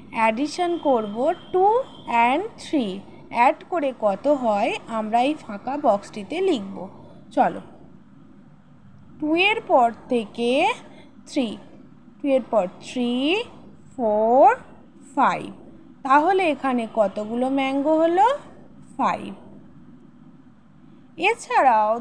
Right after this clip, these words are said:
তোমরা যদি চাও এখানে ম্যাঙ্গোর ছবিগুলো কাউন্ট করেও এখানে সংখ্যাটি বসাতে পারো।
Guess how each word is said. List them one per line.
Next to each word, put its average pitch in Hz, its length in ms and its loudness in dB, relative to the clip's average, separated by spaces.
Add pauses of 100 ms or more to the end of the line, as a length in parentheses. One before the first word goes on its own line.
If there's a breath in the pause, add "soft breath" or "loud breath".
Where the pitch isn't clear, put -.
তোমরা 302 360 4
যদি 339 300 0
চাও 233 680 2 (420 loud breath)
এখানে 302 460 2
ম্যাঙ্গোর 240 640 0
ছবিগুলো 254 720 0
কাউন্ট 202 420 -4 (100)
করেও 277 400 2 (460 loud breath)
এখানে 226 400 -4 (760)
সংখ্যাটি 233 720 -2
বসাতে 240 420 0
পারো। 175 340 -10